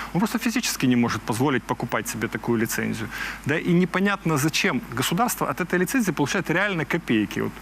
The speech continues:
наш зап-, законопроект, который позволяет убрать эту лицензию для тех, кто производит вино из собственного винограда, означает потери для бюджета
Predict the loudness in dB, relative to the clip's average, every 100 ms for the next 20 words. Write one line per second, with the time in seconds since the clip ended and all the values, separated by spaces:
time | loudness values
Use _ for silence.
0 | -12 -12 -14 -8 0 0 0 -2 -2 -2
1 | 2 2 0 0 0 0 -4 -2 -2 0
2 | 0 2 2 2 -2 -8 -2 0 2 0
3 | -2 0 0 2 2 2 2 0 0 0
4 | 0 0 2 2 2 2 4 2 2 0
5 | 0 0 2 2 4 2 0 2 2 2
6 | -2 -6 -14 -14 -10 -4 0 0 0 0
7 | 0 0 2 4 4 4 2 2 0 0